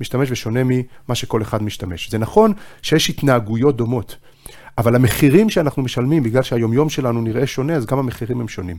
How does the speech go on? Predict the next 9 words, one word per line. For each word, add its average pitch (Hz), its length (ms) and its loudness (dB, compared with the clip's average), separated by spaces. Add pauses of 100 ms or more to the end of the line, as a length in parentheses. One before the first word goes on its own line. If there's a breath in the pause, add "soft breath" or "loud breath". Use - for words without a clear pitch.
(460 loud breath)
ולכן, 110 280 0
קודם 160 320 0
כל, 170 260 0 (520 soft breath)
אני - 60 -20
חושב - 200 -2
שהאדם 143 440 2
צריך 127 340 -4
להגדיר 117 380 2
לעצמו 98 400 -6